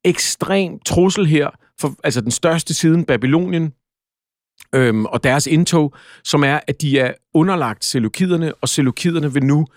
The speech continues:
som noget fuldstændig langt ude forbyde dem at være dem, de er.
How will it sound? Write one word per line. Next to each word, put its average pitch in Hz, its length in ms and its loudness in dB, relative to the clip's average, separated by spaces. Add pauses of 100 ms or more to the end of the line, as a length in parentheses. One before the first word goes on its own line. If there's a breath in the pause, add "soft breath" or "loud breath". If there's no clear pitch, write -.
(360 soft breath)
som 151 200 0
noget 123 340 2 (500)
fuldstændig 151 440 0
langt 120 280 -2
ude 101 220 -4 (400)
forbyde 185 600 0
dem 123 280 -6
at 131 180 0
være 113 360 -2
dem, 117 180 -2
de 127 180 0
er. 78 100 -4